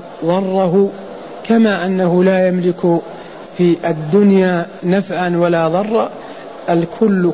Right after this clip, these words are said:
كل مخلوق لا يملك بذاته نفعا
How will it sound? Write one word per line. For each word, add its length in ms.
كل 360
مخلوق 480
لا 380
يملك 400
بذاته 840
نفعا 540